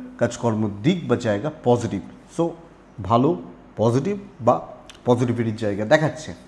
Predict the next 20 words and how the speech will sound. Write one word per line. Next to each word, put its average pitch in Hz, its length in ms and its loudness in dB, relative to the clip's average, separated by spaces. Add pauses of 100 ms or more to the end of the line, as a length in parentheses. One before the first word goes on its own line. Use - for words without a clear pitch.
(420)
আপনি 107 200 -4
যখন 156 320 -4 (400)
মিনের 120 280 2
মানুষ। 98 320 -6
কিন্তু 202 260 2
বন্ধুরা, 151 400 0 (120)
প্রেম, 131 360 2 (2000)
পঞ্চম 170 520 4
ভাব 156 300 2
ড্যামেজ 127 420 4
হয়েছে, 107 400 -4 (340)
প্রেম 196 360 2
সংক্রান্ত 160 540 -2
বিষয় 113 400 -4
কিন্তু 101 220 -8 (120)
খুব 110 140 -2
একটা 117 200 -6
ভালো 110 260 -4
চলছে 147 420 -4
না। 78 140 -12